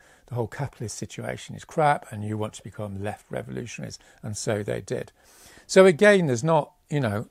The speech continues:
this is o-, one, many, many examples where historical determinism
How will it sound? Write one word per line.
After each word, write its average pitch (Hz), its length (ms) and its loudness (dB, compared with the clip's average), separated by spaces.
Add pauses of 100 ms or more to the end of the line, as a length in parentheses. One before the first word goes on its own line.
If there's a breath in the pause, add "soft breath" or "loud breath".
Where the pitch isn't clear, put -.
this - 400 -2
is 110 220 -6
o-, 160 260 2
one, 160 420 0
many, 156 420 0
many 135 220 2
examples 107 640 -2
where 110 280 0 (380 loud breath)
historical 131 560 2
determinism 104 840 0